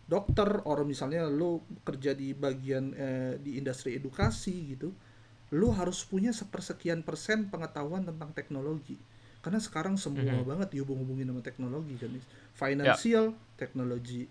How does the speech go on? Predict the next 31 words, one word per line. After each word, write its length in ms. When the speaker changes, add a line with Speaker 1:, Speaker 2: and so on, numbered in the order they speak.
Speaker 1:
m-, 220
eh, 240
health, 400
teknologi, 840
apapun 260
teknologi. 480
So, 320
s-, 240
it's 300
very 300
good 260
thing 300
if 320
kalaupun 480
kuliah 320
lo 160
tidak 300
berhubungan 320
sama 180
teknologi, 600
you 160
find 400
a 100
technology 720
knowledge 540
itu 80
di 160
luaran 480
gitu 240
loh. 80
Speaker 2:
Mhm. 320